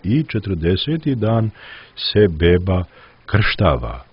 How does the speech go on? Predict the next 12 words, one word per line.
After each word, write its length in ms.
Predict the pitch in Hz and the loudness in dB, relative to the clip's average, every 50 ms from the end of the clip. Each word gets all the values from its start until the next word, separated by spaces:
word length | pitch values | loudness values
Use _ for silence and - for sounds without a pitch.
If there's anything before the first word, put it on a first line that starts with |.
| _ - - - _ - | _ -20 -20 -20 _ -10
i 120 | 73 71 | -8 -8
postaje 500 | - - - 80 87 85 - - 120 110 | -4 0 0 2 2 2 0 0 0 0
članom 440 | 92 - - 87 87 90 90 90 85 | 0 0 0 0 2 2 2 0 0
crkve 400 | 80 - 87 87 82 - 80 76 | -2 -2 -2 -2 -4 -4 -6 -6
Hristove 720 | 69 - 85 92 90 - - 113 117 113 107 92 82 73 69 | -4 0 0 0 0 0 -2 -2 -2 0 0 0 0 -2 -4
i 120 | 71 71 | -6 -8
to 180 | 71 - 76 73 | -6 -6 -6 -6
se 160 | - - 87 | -4 -4 -6
znalo 460 | 78 78 80 80 85 92 95 92 87 | -4 -2 0 0 0 0 0 -2 -2
od 160 | 82 78 71 67 | -4 -6 -8 -8
pamtivijeka. 640 | - 73 76 82 82 - - 101 104 107 98 - 95 | -6 -4 -4 -4 -4 -4 -2 -2 -2 -2 -2 -4 -6
Hrišćani 580 | - - 80 85 85 - - 104 101 104 98 | -4 -2 -2 -2 -2 -2 -4 -2 -2 0 -2